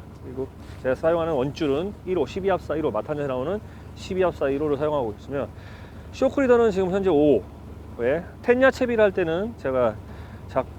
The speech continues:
어, 팔십 그램에서 백이십 그램 정도 사이, 지금 오늘 좀 물이 좀 빠르긴 한데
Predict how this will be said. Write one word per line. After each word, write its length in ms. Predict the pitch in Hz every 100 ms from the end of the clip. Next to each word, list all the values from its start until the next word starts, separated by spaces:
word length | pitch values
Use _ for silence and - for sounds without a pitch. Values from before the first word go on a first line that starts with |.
| -
어, 160 | - 123
팔십 220 | 226 220
그램에서 240 | 233 208 185
백이십 320 | 131 151 -
그램 200 | 170 147
정도 180 | 143 127
사이, 220 | 160 135
지금 160 | 113 117
오늘 220 | 139 139
좀 120 | 123
물이 220 | 113 135
좀 100 | 127
빠르긴 300 | 120 175 180
한데 360 | 170 180 190